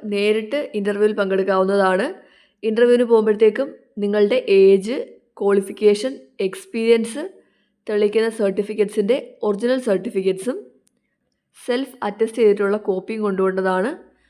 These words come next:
അതുപോലെ തന്നെ നിങ്ങളുടെ പാസ്പോർട്ട് സൈസ് ഫോട്ടോയും കൊണ്ടുപോകേണ്ടതാണ്. വെന്യൂ വരുന്നത് തിരുവനന്തപുരം ഡയറി,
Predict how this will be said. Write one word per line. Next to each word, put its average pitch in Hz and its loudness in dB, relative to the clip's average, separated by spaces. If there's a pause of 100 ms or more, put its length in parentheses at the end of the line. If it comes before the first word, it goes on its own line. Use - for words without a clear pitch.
(120)
അതുപോലെ 202 -2
തന്നെ 202 -2
നിങ്ങളുടെ 196 -4 (100)
പാസ്പോർട്ട് 240 -2
സൈസ് 220 -4
ഫോട്ടോയും 208 0
കൊണ്ടുപോകേണ്ടതാണ്. 180 -2 (2250)
വെന്യൂ 220 -4
വരുന്നത് 240 2 (1900)
തിരുവനന്തപുരം 240 0
ഡയറി, 220 4